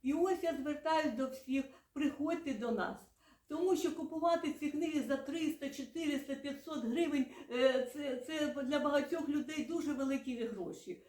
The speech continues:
І, і, і, як правило, книги читаються один раз. Тобто не витрачайте кошти, і майте ви можливість, можливість читати гарні книжки.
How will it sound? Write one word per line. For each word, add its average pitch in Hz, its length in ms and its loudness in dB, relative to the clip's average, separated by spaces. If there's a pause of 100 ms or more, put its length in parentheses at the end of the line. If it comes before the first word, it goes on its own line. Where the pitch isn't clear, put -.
(200)
І, 285 100 2
і, 320 640 2
і, 302 40 4
як 311 220 2
правило, 349 360 4
книги 294 280 2
читаються 302 640 2
один 262 280 0
раз. 185 240 -4 (440)
Тобто 320 300 -4
не 302 120 0
витрачайте 302 760 0
кошти, 214 540 -6 (220)
і 269 140 8
майте 339 380 10
ви 294 240 4
можливість, 277 880 2 (120)
можливість 254 580 -2
читати 233 520 -2
гарні 220 360 -2
книжки. 190 680 -8